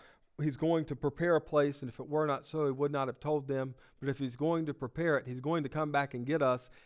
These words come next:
and take us to the place that he has prepared. So not only do we have the promise that we will one day be with him in paradise, which is a great comfort,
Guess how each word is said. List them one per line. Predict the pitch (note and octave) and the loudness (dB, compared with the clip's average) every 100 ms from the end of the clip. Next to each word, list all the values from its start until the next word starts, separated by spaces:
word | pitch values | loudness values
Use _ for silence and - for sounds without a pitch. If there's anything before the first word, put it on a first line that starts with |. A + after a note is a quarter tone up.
| - | -8
and | B2+ | -4
take | C#3+ D#3+ | -2 0
us | D3 - | -2 -2
to | - D#3 | -2 -2
the | C#3 | -2
place | - D3+ C#3+ | 0 0 0
that | - C3 | -8 -6
he | C#3 | -4
has | C3+ | -4
prepared. | - B2 D#3 D3+ C3 - - - | -8 -6 2 2 2 -4 -20 -10
So | - | 2
not | F3 E3 | 4 6
only | F#3+ A3+ | 8 8
do | G#3+ | 6
we | |
have | F3 E3+ | 4 2
the | D#3 | 0
promise | C#3+ D#3+ D#3+ D#3+ | 0 2 2 0
that | - | -6
we | C#3+ C3+ | -6 -4
will | B2+ | -2
one | D3 F#3+ | -2 0
day | F3 | 0
be | D#3 D#3 | 0 0
with | D3 | -2
him | D3 | -4
in | C#3 | -6
paradise, | C3 B2+ A2+ G#2+ A2 - _ _ _ _ _ _ _ _ _ _ - | -6 -4 -4 -4 -10 -18 _ _ _ _ _ _ _ _ _ _ 2
which | F3 F3 | 2 4
is | D3+ | 2
a | D3+ | 2
great | C#3 D#3 F3 - | 6 4 4 -2
comfort, | - D3 - A2+ | -6 -6 -6 -14